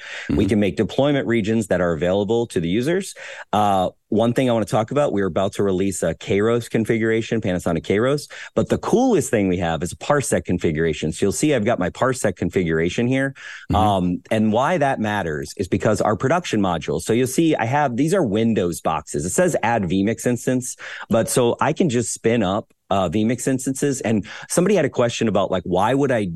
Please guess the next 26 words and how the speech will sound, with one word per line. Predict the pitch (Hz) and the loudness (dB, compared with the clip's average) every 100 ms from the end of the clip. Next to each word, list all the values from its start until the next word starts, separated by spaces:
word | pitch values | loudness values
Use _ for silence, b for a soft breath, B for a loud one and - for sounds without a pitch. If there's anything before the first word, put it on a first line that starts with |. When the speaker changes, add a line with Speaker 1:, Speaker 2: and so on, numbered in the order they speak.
| 80 | -6
Speaker 1:
why | 107 123 | 0 0
can't | 151 175 | 0 -2
I | 123 | 0
just | 110 - | -2 -4
spin | 117 113 | -2 0
up | 101 | 0
my | 87 85 | -2 0
own? | 98 131 131 B B | 0 -2 -4 B B
So | - 143 | 0 2
what | 170 | 4
we're | 196 | 2
really | 247 247 | 4 2
doing | 160 156 120 | 2 2 0
that's | 98 | -2
cool | - 135 98 82 | -2 0 2 0
is | - 104 95 | -2 -4 0
we | 110 156 | 0 0
are | 160 | 0
actually, | 110 113 - 113 104 92 - | -2 -4 -2 0 0 0 -2
if | 127 - | -4 0
you | 190 | -2
set | - 131 | 2 0
up | 123 | 0
a | 107 | -2
transcoding | - 113 113 110 - 92 92 | -2 -2 0 0 0 0 0
cluster, | - 101 - 67 62 | 0 0 0 -4 -4